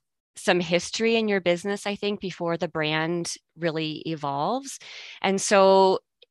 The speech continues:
once we get that all in place, and we,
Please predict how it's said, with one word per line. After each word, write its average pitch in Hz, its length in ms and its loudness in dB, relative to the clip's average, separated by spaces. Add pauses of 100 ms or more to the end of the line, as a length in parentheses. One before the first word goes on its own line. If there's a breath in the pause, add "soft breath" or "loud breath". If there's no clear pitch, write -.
(240)
once 202 640 -2
we 185 380 -2
get 185 320 0
that 214 260 4
all 180 200 4
in 170 140 -2
place, 175 800 -6 (800)
and 185 160 2
we, 185 220 2